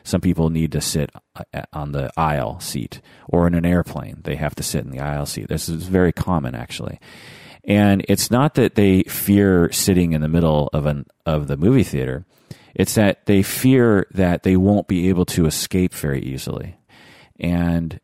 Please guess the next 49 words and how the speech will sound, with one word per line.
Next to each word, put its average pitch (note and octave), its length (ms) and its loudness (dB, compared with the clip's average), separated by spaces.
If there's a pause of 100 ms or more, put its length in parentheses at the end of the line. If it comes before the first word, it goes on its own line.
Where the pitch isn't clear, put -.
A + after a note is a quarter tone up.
(260)
so, F2+ 400 4
you F#2+ 80 0
know, E2+ 160 2
it's - 120 -2
a F2 60 2
claustrophobia E2+ 920 0
feeling. B1 420 -10 (440)
Uh, - 320 -6 (120)
so, F#2+ 400 2 (200)
you G2 100 0
know, D#2 140 2
it's F#2+ 200 0
like G2+ 240 2
with F2+ 460 2
elevators. E2 560 2
Some F2 140 -2
people D#2 280 0
are D#2 40 2
afraid D#2 260 -2
of D2 100 -2
elevators. C#2+ 720 -2 (140)
I G#2+ 140 2
actually C#2+ 600 -4
was C#2+ 180 -4
afraid D2 260 -4
of - 120 -6
<laughs> - 0 -
elevators D2+ 480 -2
for D2 180 -4
a C#2 60 -2
while. C3 320 -4 (560)
It - 80 0
wasn't A#2+ 400 4
that G2+ 140 4
I F#2 100 4
was E2+ 80 4
afraid E2 280 0
of D#2 100 0
elevators. F#2 520 4
It F2+ 60 4
was, E2 160 2
af-, F2 180 -2 (120)
I F#2+ 80 2
was G2+ 100 4
afraid C3 380 4
that G#2+ 100 4
I G2 80 4
might F#2+ 220 0
panic G2+ 600 0